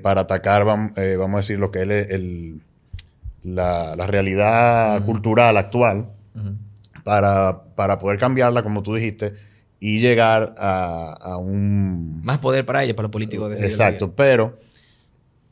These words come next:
Speaker 1: eh, si vemos que también muchas corporaciones
Speaker 2: Ujú.
Speaker 1: son parte de esa,
Speaker 2: Ujú.
Speaker 1: de esa
Speaker 2: Te,
Speaker 1: agenda.
Speaker 2: te voy a explicar eso.
Speaker 1: Entonces,
Speaker 2: Muy buena pregunta.
Speaker 1: entonces,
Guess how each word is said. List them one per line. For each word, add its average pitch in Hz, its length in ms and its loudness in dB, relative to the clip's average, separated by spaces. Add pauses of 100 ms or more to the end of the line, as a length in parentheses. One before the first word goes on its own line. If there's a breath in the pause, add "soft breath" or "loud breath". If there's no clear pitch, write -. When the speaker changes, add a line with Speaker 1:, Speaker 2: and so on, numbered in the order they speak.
Speaker 1:
eh, 113 320 4
si 104 240 -6 (160)
vemos 120 680 4 (340)
que 107 840 2 (360)
también 113 680 0 (120)
muchas 110 540 0
corporaciones 117 840 0 (120)
Speaker 2:
Ujú. 110 380 -8
Speaker 1:
son 117 340 2
parte 120 400 2
de 107 120 2
esa, 101 640 2
Speaker 2:
Ujú. 98 100 -6
Speaker 1:
de 107 80 2
esa 110 200 0
Speaker 2:
Te, 110 60 2
Speaker 1:
agenda. 131 420 0
Speaker 2:
te 101 140 -4
voy 104 80 -4
a 107 40 -4
explicar 104 320 -8
eso. 95 200 -10
Speaker 1:
Entonces, 120 400 2
Speaker 2:
Muy 117 80 2
buena 120 160 2
pregunta. 101 380 -6
Speaker 1:
entonces, 123 560 0